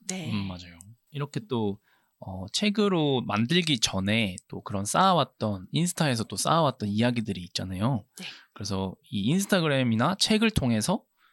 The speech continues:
Speaker 2: 많은 분들이랑 소통하면서 혹시 좀 기억에 남는 반응이라던가 뭐 그런 피드백이라던가 그런 소통이라던가 그런 게 있으시면 좀 소개해 주시면 감사하겠습니다.
Speaker 1: 음, 뭐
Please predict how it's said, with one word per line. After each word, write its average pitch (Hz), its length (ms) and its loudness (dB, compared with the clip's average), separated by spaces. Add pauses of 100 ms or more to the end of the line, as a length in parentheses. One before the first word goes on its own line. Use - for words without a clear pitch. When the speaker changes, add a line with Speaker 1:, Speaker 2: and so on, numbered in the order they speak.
(160)
Speaker 2:
많은 160 320 4
분들이랑 123 420 2
소통하면서 113 960 2
혹시 - 220 0
좀 101 180 0
기억에 208 460 6
남는 110 480 2
반응이라던가 120 920 2 (220)
뭐 113 180 -10
그런 95 320 -8
피드백이라던가 110 960 -4 (120)
그런 - 160 -12
소통이라던가 107 680 0
그런 120 240 0
게 98 80 -2
있으시면 104 640 0
좀 - 140 -10
소개해 151 300 2
주시면 107 340 -4
감사하겠습니다. - 600 -12 (460)
Speaker 1:
음, 202 380 -10 (800)
뭐 180 220 -4